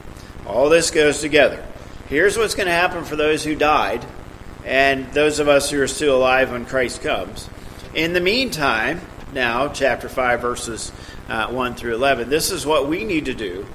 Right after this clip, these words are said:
as God's people, right? And so he uses the,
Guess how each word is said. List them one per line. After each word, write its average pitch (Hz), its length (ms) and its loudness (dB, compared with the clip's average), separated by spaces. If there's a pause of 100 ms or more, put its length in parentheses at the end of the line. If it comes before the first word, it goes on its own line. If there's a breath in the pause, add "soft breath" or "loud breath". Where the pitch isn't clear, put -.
(440)
as 123 220 -2
God's 113 340 0
people, - 360 -4 (100)
right? 117 260 -6 (920 loud breath)
And 120 380 -2
so 123 420 0 (320 loud breath)
he 123 120 -4
uses 135 500 -2
the, 117 300 2